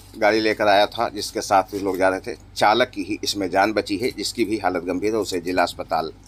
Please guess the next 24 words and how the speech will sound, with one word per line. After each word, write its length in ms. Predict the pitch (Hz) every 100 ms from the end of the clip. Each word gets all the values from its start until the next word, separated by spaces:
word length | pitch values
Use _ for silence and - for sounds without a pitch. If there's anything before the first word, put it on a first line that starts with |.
| - 98
बहराइच 380 | 98 101 104
में 100 | 104
भर्ती 300 | 90 92 107
कराया 260 | 101 101 98
गया 160 | 92 110
है, 60 |
जहां 180 | 104 90
पर 100 | 92
उसका 240 | 87 -
दवा 220 | 98 85 82
उपचार 300 | - 87 95
किया 220 | 98 98
जा 140 | 95
रहा 220 | 95 101
है। 160 | 104 135 - - - - - -
लेकिन 320 | 123 131 98 90
यह 80 | 110
भीषण 340 | 104 113 - 131
सड़क 320 | 110 95 - - -
हादसा 420 | - 110 - 135
के 200 | 123 87 - - - - - - - - - -
चलते 300 | 139 113 -
बीती 340 | 90 98 104 107
रात 260 | 87 -